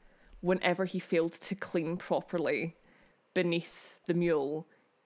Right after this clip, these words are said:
even though he'd almost been, like, killed by it. And he also lost half of his finger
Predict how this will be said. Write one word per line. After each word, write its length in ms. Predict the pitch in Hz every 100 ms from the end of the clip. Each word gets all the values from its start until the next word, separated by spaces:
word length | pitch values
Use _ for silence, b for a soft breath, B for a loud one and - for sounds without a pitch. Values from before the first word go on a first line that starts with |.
| _ -
even 360 | 196 180 170
though 160 | 160 170
he'd 220 | 165 165
almost 460 | 156 151 151 - -
been, 160 | 160
like, 300 | 151 147 -
killed 500 | - 208 156 165 165
by 200 | - -
it. 220 | 87 - - _ b b b b b
And 100 | 180 180
he 160 | 214
also 320 | 247 262 -
lost 360 | 220 165 190 -
half 320 | - 190 196
of 80 | 226
his 160 | 214 -
finger 520 | - 285 302 151